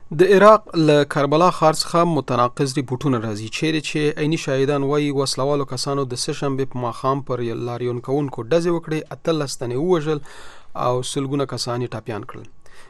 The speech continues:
ځینې عیني شاهدان وایي چې وسلوال د عراق امنیتي مامورینو چې ماسکونه یې اغوستي وو. په یو راپور کې د ټپیانو شمیر اته سوه پنځه شپېته تنه ښودل شوی دی. د کربلا ښاروال او په بغداد کې جګپوړي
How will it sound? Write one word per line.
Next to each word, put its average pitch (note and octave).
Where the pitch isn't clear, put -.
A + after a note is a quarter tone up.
ځینې F#3
عیني E3+
شاهدان E3
وایي E3+
چې D#3
وسلوال D3
د D3+
عراق C#3+
امنیتي B2+
مامورینو C3+
چې D3
ماسکونه C3
یې A2
اغوستي A2
وو. A2+
په D3
یو C#3
راپور E3
کې D#3+
د C#3
ټپیانو B2
شمیر D3+
اته C#3+
سوه C#3+
پنځه D3
شپېته -
تنه G#2
ښودل G#2
شوی G2
دی. A#2
د D#3
کربلا C#3+
ښاروال D3
او B2+
په A#2
بغداد B2
کې B2
جګپوړي E3+